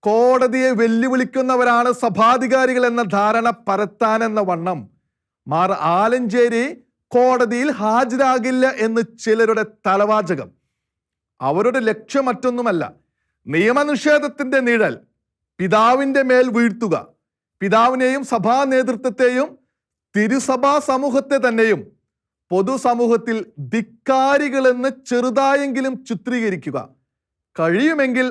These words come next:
അദ്ദേഹത്തിനെതിരെ മുൻവിധി സൃഷ്ടിക്കുക. മറ്റൊരുവിന്റെ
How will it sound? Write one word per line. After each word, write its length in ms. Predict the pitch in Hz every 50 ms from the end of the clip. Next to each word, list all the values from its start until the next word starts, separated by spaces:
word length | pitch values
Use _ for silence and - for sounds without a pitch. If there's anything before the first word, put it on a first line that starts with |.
| 247
അദ്ദേഹത്തിനെതിരെ 840 | 180 190 180 214 247 240 240 233 240 247 233 233 208 220 220 220 220 208 214 - _ _ _ _ -
മുൻവിധി 640 | 160 180 247 320 359 370 349 277 254 254 190 254 247
സൃഷ്ടിക്കുക. 600 | - - 247 262 - - - 269 214 269 247 233 208 - - - _ _ _ _ _ _ _ _ _ _ _ _ -
മറ്റൊരുവിന്റെ 680 | - 147 156 156 - - 233 233 254 254 254 254 262